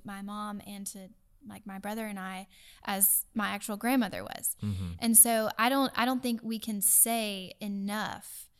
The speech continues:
Speaker 1: that singleness does not mean you are missing out on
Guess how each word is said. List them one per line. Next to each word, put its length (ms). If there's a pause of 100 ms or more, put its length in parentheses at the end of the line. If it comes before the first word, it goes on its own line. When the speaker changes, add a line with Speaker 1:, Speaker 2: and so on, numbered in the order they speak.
(280)
Speaker 1:
that 360 (300)
singleness 760
does 380
not 260
mean 600
you 220
are 140
missing 520
out 300
on 240